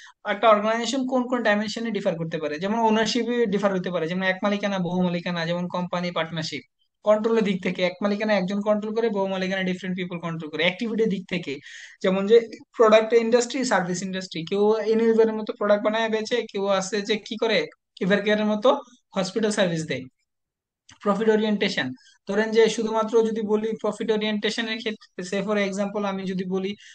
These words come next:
হসপিটাল কখনোই প্রফিট ওরিয়েন্টেশন হইতে পারবে না। ঠিক আছে, হসপিটাল কি থামস অফ রুলে কি হসপিটাল সার্ভিস দিবে, প্রফিট করবে, but প্রফিট ওরিয়েন্টেশন তার হইলে হবে না, তার সোশ্যাল ওয়েলফেয়ার আছে। ঠিক একইভাবে প্রত্যেকটা অর্গানাইজেশনই প্রফিট সেন্ট্রিক হলে হয় না,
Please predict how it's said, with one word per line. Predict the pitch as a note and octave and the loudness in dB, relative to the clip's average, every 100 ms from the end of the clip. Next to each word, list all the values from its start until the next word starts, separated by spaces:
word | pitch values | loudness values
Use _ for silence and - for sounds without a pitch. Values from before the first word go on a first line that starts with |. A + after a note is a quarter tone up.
| _ | _
হসপিটাল | F#3+ F#3 A#3+ A3 A3+ | 2 2 2 4 4
কখনোই | A3 A3+ A3+ | 2 0 0
প্রফিট | G#3+ G3 G#3 | 0 0 0
ওরিয়েন্টেশন | G3 F#3+ F#3+ F#3+ | -2 -4 -4 -2
হইতে | E3 F3+ | -2 0
পারবে | G3 F3+ | 0 0
না। | C#3 - _ _ _ _ _ _ _ | -4 -8 _ _ _ _ _ _ _
ঠিক | F#3+ | -4
আছে, | G#3+ G#3+ G#3+ D3 E3+ - _ _ _ - | -2 -2 -2 -2 -8 -18 _ _ _ -2
হসপিটাল | F#3 F#3 A3 A#3 | -2 0 -2 -2
কি | A3+ B3+ B3 F#3 - | 2 6 6 4 0
থামস | F#3+ F#3+ A#3 | 0 0 2
অফ | A3+ G#3+ | 0 2
রুলে | G#3 G#3+ | 2 0
কি | A#3+ F#3+ | -2 -4
হসপিটাল | E3+ - A3 A3+ A3 | -4 -4 -2 0 0
সার্ভিস | G#3+ G3+ F#3 F#3+ - | 0 2 2 -2 -6
দিবে, | F3 D#3 A#3 - _ _ | -6 -4 -6 -10 _ _
প্রফিট | F3 B3+ - | -8 -6 -2
করবে, | A#3 G3+ F3 | 0 0 -2
but | F3 - | -4 -2
প্রফিট | G#3+ A#3+ | -2 2
ওরিয়েন্টেশন | A3+ G#3 A3 G#3 - G#3 | 2 4 0 -2 -4 -4
তার | F3 A#3 | -4 -4
হইলে | G3+ F#3+ F#3+ | -2 -2 0
হবে | E3 D#3+ | 0 0
না, | D3 - _ _ - | -2 -6 _ _ -8
তার | G3 | -6
সোশ্যাল | F#3+ G3+ G#3+ | -2 0 2
ওয়েলফেয়ার | G3+ F3+ F#3+ | 0 0 0
আছে। | E3+ - D#3+ | 0 -4 -8
ঠিক | B3+ B3 | -6 -2
একইভাবে | G#3+ A#3 A#3 A#3 C#4+ - - _ - | -2 0 -2 0 0 -2 -12 _ -6
প্রত্যেকটা | A3+ C4+ B3+ B3+ | -2 -2 2 4
অর্গানাইজেশনই | A3 A3 A3+ A#3 A3+ B3+ B3+ | 4 2 0 -2 2 2 2
প্রফিট | G#3+ - | -2 -6
সেন্ট্রিক | - A3 A3+ G#3+ | -8 -4 -2 0
হলে | G3+ | 0
হয় | F3+ D#3 | 0 0
না, | D3 | -2